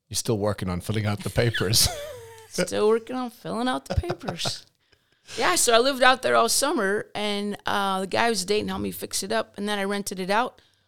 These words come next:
Speaker 2: I needed to go out the next summer, so bought another house.
Speaker 1: So do you still own that first one?
Speaker 2: Yeah.
Speaker 1: Okay.
Speaker 2: No, the two of 'em. And then I bought
Speaker 1: Yeah.
Speaker 2: another house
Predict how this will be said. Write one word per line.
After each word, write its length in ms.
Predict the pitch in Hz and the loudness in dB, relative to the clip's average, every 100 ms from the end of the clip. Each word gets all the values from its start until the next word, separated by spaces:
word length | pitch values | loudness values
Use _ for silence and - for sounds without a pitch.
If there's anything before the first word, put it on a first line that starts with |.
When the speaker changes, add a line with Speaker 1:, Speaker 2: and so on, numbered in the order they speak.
| _ 214 | _ -4
Speaker 2:
I 80 | |
needed 200 | 233 233 | -2 -2
to 60 | 196 | -4
go 140 | 180 | 4
out 180 | 202 170 | 4 4
the 60 | 196 | 0
next 220 | 185 180 | 0 0
summer, 340 | - 240 190 180 | 0 2 0 0
so 380 | - 190 185 | 0 2 0
bought 200 | 180 185 | 2 0
another 260 | 185 190 185 | 2 -2 0
house. 320 | 220 - - | -2 -2 -4
Speaker 1:
So 120 | - | -2
do 100 | 123 143 | 0 2
you 40 | |
still 220 | - 139 | 2 2
own 200 | 117 113 | 4 2
that 160 | 113 95 | 2 -4
first 280 | 85 87 - | -4 -4 -6
one? 180 | 87 98 - | -8 -10 -2
Speaker 2:
Yeah. 160 | 208 - _ 95 | -2 -2 _ -8
Speaker 1:
Okay. 300 | - 87 - 233 | -6 -6 -8 0
Speaker 2:
No, 240 | 320 269 | 2 4
the 80 | 208 | 2
two 200 | 349 453 | 6 6
of 60 | - | 4
'em. 100 | - - | -10 -4
And 80 | 247 | -2
then 100 | 294 | 0
I 40 | |
bought 220 | 262 254 | 4 6
Speaker 1:
Yeah. 80 | 233 | 6
Speaker 2:
another 260 | 214 370 190 | 2 2 2
house 300 | 175 214 | 0 -2